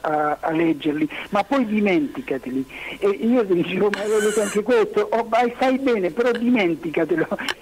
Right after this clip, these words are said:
E io dico: "Ma chi, di chi mi devo ricordare?" Allora mi ha fatto il nome di due autori che lei amava tantissimo, per esempio mi pare che era Roberto Arlt e, e, e, e, e,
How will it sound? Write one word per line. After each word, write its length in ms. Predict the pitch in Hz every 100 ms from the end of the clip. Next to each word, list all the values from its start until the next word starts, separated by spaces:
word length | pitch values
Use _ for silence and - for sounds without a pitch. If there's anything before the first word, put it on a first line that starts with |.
| -
E 60 |
io 280 | 240 247 285
dico: 220 | 214 202 202
"Ma 100 | 220 214
chi, 220 | - 262 233
di 120 | 214
chi 120 | 254
mi 160 | 277 254
devo 300 | 220 202 196
ricordare?" 880 | 196 185 196 170 156 156 143 139 147
Allora 220 | 185 208
mi 80 | 175
ha 60 | 160
fatto 260 | 180 175
il 120 | 185 180
nome 300 | 214 208 180
di 180 | 170
due 240 | 165 214 185
autori 460 | 165 160 180 196
che 100 | 143
lei 220 | 143 156 156
amava 360 | 294 147 147
tantissimo, 920 | 285 147 143 - 180 175 - 156 139
per 140 | 131 139
esempio 380 | 135 147 139 135
mi 120 | 143
pare 220 | 147 147
che 60 | 147
era 180 | 143 135 - - -
Roberto 560 | 143 151 160 147 165 160
Arlt 380 | 165 175 165 151 - - -
e, 120 | 160
e, 720 | 151 147 147 151 156 143 156 -
e, 180 | 156 -
e, 320 | - - 156
e, 100 | -